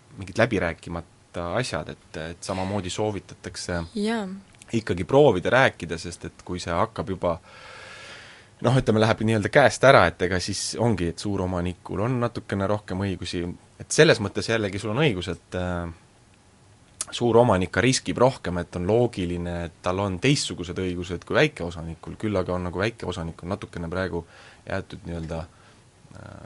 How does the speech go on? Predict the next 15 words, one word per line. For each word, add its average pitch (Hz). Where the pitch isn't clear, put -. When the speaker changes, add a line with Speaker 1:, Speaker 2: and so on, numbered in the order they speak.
Speaker 1:
nii-öelda -
vaeslapse 92
rolli. 76
Speaker 2:
Just, 202
no 180
tõenäoliselt 185
on 180
tänasel 196
hetkel 190
väikeosa-, 180
väikeosanikul 180
ainuke 196
võimalus 185
üleüldse 190
oma 175